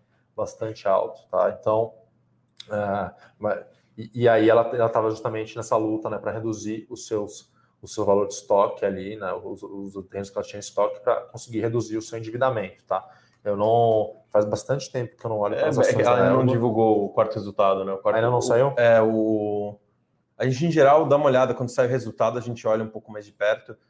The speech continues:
Speaker 2: mas o resultado do quarto trimestre sai dia vinte e nove de março.
Speaker 1: Então, pronto, então
Speaker 2: Então, a gente faz tempo aqui.
Speaker 1: Ai-, ainda, ainda não temos aí o resultado da Elbor,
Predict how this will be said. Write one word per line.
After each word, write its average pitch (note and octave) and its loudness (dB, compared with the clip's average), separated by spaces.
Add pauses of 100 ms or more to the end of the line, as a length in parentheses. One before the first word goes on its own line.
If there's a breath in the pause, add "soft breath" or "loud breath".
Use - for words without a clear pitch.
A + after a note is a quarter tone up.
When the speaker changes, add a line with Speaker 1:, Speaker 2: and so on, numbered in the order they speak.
(180)
Speaker 2:
mas G#2 -6
o G#2 -4
resultado A2 -2
do A2 -4
quarto A#2+ 0
trimestre A#2 -2
sai A2 2
dia A2 -2
vinte A#2+ -4
e - -8
nove G2 0 (600)
de G#2+ -10
março. - -8 (640)
Speaker 1:
Então, A#2 -18
pronto, G#2 -6
então G2+ -16 (600)
Speaker 2:
Então, G2+ 0
a G2+ 2
gente G2+ -6
faz G2+ -2
tempo G#2 -6
aqui. A2 -2
Speaker 1:
Ai-, A2+ 4
ainda, A2 0
ainda A2 0
não A2+ -2
temos A2 0
aí G#2 6
o G2+ 0
resultado G#2 0
da G2+ 4
Elbor, G#2+ 0